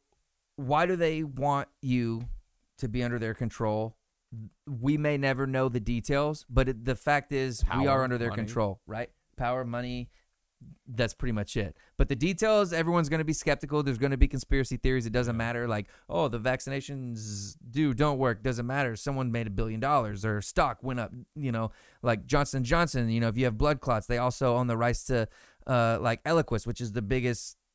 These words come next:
Speaker 1: blood thinning medicine. You know, there's a whole
Speaker 2: But
Speaker 1: bunch
Speaker 2: the
Speaker 1: of shit.
Speaker 2: common natural American that sits at home on the couch doesn't look at any of that.
Speaker 1: Which is good. Well,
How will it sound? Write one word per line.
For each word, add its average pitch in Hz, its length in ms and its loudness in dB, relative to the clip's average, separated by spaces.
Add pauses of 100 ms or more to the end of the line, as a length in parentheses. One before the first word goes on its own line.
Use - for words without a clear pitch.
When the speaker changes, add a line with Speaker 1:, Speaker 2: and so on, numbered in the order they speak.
(320)
Speaker 1:
blood 123 440 4
thinning 135 300 0
medicine. 123 500 -6
You 165 100 -2
know, 170 100 4
there's 180 240 4
a 190 80 4
whole 214 160 4
Speaker 2:
But 220 60 0
Speaker 1:
bunch 233 160 4
Speaker 2:
the 170 120 -2
Speaker 1:
of 185 100 2
shit. 180 140 4
Speaker 2:
common 160 260 -6
natural 127 640 -8
American 98 680 -8 (800)
that 101 260 -10
sits 127 320 -6
at 110 100 -4
home 110 180 -6
on 104 40 -8
the 101 60 -8
couch 104 420 -6 (180)
doesn't 98 280 -4
look 85 140 -8
at 92 40 -10
any 85 180 -8
of 76 100 -8
that. 65 220 -12 (420)
Speaker 1:
Which 139 160 2
is 127 160 -6
good. - 240 -6 (360)
Well, 143 300 6